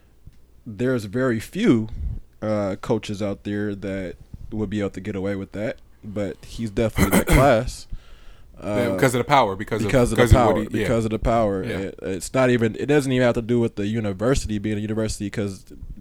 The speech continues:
Speaker 1: they've, they've come down on a university before.
Speaker 2: Yeah.
Speaker 1: But it's just the power that yields it, and that lets you know how much money Ohio State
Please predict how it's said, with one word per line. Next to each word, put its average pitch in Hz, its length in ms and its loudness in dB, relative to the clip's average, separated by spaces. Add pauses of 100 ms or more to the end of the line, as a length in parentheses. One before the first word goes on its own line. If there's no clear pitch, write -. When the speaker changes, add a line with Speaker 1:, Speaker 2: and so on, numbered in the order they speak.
(160)
Speaker 1:
they've, 110 300 -2
they've 110 240 -2
come 117 140 -2
down 117 180 2
on 107 60 2
a 101 40 0
university 87 480 -6
before. - 340 -14 (100)
Speaker 2:
Yeah. 110 200 -2 (200)
Speaker 1:
But 104 160 0
it's 107 100 0
just 113 200 -6
the 110 80 -2
power 113 300 8
that 101 120 0
yields 110 260 -2
it, 101 160 -2
and 101 80 -4
that 107 140 -2
lets 107 220 -6
you 98 60 -10
know 117 360 0
how 120 320 0
much 107 300 -6
money 107 520 -6
Ohio 101 400 0
State 104 420 -6